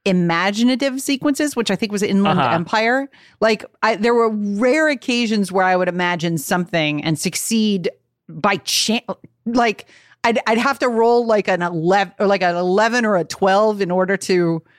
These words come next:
Speaker 2: Yeah.
Speaker 1: succeed the, the roll. And, like, once in a while I would be able to be like, "Oh, I'm, I'm communicating with this thought." But
Speaker 2: Mm-hmm.
Speaker 1: most of the time, like,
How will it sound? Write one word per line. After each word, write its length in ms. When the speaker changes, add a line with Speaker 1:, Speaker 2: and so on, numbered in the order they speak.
Speaker 2:
Yeah. 200
Speaker 1:
succeed 460
the, 240
the 140
roll. 440
And, 160
like, 180
once 640
in 60
a 160
while 540
I 80
would 220
be 180
able 180
to 100
be 140
like, 380
"Oh, 280
I'm, 160
I'm 300
communicating 800
with 160
this 220
thought." 680
But 80
Speaker 2:
Mm-hmm. 220
Speaker 1:
most 340
of 80
the 80
time, 440
like, 520